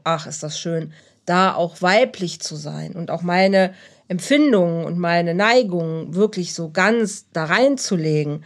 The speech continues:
Und hab mich da viel mit beschäftigt, so, was ist für mich meine Weiblichkeit, wie will ich als, als, ja, wie will ich meine Weiblichkeit auch leben und erleben und wie komme ich in Kontakt dazu?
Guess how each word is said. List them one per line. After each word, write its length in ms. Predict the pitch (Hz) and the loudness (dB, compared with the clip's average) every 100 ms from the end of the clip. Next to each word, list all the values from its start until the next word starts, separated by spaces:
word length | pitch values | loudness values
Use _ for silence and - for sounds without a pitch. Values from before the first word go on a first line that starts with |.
| - - _ | -18 -20 _
Und 160 | - 185 | -2 0
hab 120 | - | -2
mich 120 | 175 | -6
da 100 | 160 | -6
viel 240 | 156 262 330 | -2 2 2
mit 160 | 427 | 2
beschäftigt, 580 | 247 220 170 160 - 156 | 0 -2 -2 -2 -8 -10
so, 180 | 165 160 | -8 -2
was 220 | 175 190 | -2 -2
ist 100 | 202 | -6
für 140 | - 202 | -2 0
mich 240 | 214 214 | 0 0
meine 340 | 196 185 190 | 2 4 2
Weiblichkeit, 840 | 185 175 175 180 - 180 180 175 175 | 2 2 0 -10 -6 0 2 0 0
wie 320 | 185 190 185 - - - - | 0 2 0 -8 -20 -12 0
will 140 | 190 | 4
ich 220 | 196 190 | 4 4
als, 200 | 170 170 | 0 0
als, 480 | - 170 - - - _ _ _ _ | -2 -2 -4 -10 -14 _ _ _ _
ja, 280 | 185 240 190 | 0 0 2
wie 100 | 190 | 2
will 120 | 226 | 4
ich 100 | 220 | 4
meine 240 | 208 196 190 | 4 4 4
Weiblichkeit 600 | 214 220 202 - 202 - | 2 0 -4 0 2 2
auch 160 | 170 | 0
leben 520 | 185 220 247 254 233 208 | 2 4 6 6 4 0
und 140 | 196 | -2
erleben 560 | 185 196 233 247 233 202 | 2 4 6 4 4 0
und 160 | 190 | -4
wie 60 | 185 | -6
komme 240 | - 220 | -2 0
ich 100 | 220 | 0
in 100 | 220 190 | -2 -6
Kontakt 440 | 202 196 196 - | -6 -4 -8 -4
dazu? 540 | 190 190 - 196 196 | -6 -4 -4 -2 -2